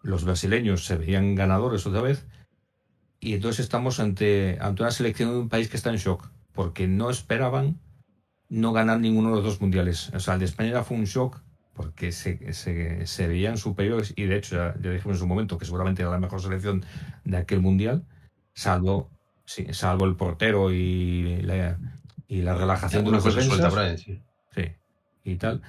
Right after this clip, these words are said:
Speaker 1: Y el mundial de, y el México ochenta y seis, pues lo mismo, también era, sino una de las mejores selecciones sin duda. No tenía el mejor jugador, pero luego tenía jugadores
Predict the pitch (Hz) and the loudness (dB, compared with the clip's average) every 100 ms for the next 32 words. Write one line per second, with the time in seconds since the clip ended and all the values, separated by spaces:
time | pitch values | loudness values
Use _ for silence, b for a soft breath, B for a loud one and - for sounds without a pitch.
0 | B B - 113 82 78 78 87 90 90 | B B -6 -2 -2 -4 -2 0 2 0
1 | 92 - 92 82 82 92 95 98 95 101 | 0 -2 -2 -2 0 0 0 -2 0 0
2 | 98 101 107 101 120 85 101 87 80 82 | 2 2 0 0 0 2 0 0 -4 -4
3 | 87 90 95 101 - 98 98 - 101 98 | -2 -2 -2 -4 -4 -2 -2 -2 -2 0
4 | 101 92 98 - 98 92 95 85 92 95 | 0 0 -2 0 0 0 -2 0 0 2
5 | 95 90 104 85 87 92 95 95 95 87 | 0 0 0 0 0 0 0 0 -2 -2
6 | 98 92 104 95 87 85 82 87 92 92 | -2 -2 -2 -2 -2 -2 -4 -4 -2 -2